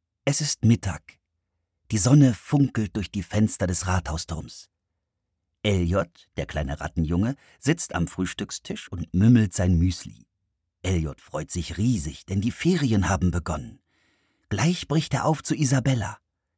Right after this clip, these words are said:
dem tollsten Rattenmädchen der Welt. Gemeinsam wollen sie wandern, über die Berge bis ans Meer. Der Rucksack ist schon gepackt, mit Zelt und allem Drum und Dran.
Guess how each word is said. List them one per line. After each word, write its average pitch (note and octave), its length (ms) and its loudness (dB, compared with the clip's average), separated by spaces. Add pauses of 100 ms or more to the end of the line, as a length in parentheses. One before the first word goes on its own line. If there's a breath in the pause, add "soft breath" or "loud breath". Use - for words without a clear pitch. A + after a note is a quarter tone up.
(160)
dem D2 220 -8
tollsten C#3 680 4
Rattenmädchen A2 720 4
der G2 140 2
Welt. E2+ 320 -6 (760)
Gemeinsam F#2+ 540 4
wollen F#2 220 4
sie D#2+ 160 -4
wandern, A#2+ 360 0 (440)
über C#2 180 -8
die - 120 -16
Berge C#3+ 500 -4 (540)
bis - 200 -2
ans A#2 260 -4
Meer. - 260 -18 (1040)
Der D2 80 -8
Rucksack E2+ 380 -4
ist - 140 -10
schon E2 160 -2
gepackt, - 480 -8 (360 soft breath)
mit - 240 -8
Zelt B2 680 0
und G#2+ 400 -4
allem G#2+ 320 4
Drum A2 260 2
und A#2+ 180 -2
Dran. - 320 -6